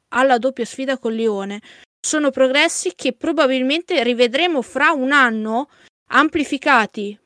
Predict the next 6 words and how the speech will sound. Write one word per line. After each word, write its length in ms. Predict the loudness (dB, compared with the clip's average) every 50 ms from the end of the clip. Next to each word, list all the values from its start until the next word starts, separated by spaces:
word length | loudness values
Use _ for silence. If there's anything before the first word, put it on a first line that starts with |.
| _
perché 320 | _ -2 -2 0 2 2 2
la 100 | 2 2
Caruso 540 | 0 0 0 2 4 4 2 2 2 -2 0
di 120 | 0 0
adesso 640 | 2 4 2 2 2 0 -6 -10 -10 -8 -8 -8 -10 -14 _ _ -20 _ _ _ _ _ _ _ _
sarà, 560 | _ -2 2 4 4 6 6 6 6 4 2